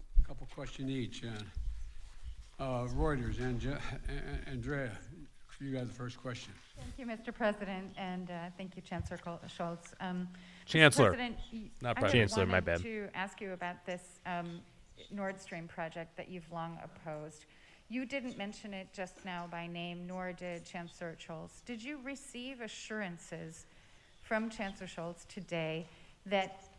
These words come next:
Speaker 2: Germany will, in fact, pull the plug on this project, uh, if Russia invades Ukraine? And did you discuss what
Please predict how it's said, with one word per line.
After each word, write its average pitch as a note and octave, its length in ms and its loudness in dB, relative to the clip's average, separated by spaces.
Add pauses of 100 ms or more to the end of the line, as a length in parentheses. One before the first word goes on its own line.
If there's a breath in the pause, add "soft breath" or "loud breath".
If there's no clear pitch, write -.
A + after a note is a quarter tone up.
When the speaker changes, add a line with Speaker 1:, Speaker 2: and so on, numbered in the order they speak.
(200)
Speaker 2:
Germany G#3+ 340 0
will, G#3 220 0
in F#3 100 -2
fact, E3 320 -4
pull G3+ 180 -2
the F3 120 -4
plug F3+ 340 0
on D#3+ 160 -2
this D#3+ 220 -6
project, D#3+ 640 -4 (680 soft breath)
uh, F3+ 380 4 (100)
if G#3 240 2
Russia E3+ 420 0
invades D#3 560 -6
Ukraine? E3 720 -4
And F#3 240 -2
did F#3+ 160 -6
you G#3 120 -4
discuss A3 840 0
what F#3+ 260 -2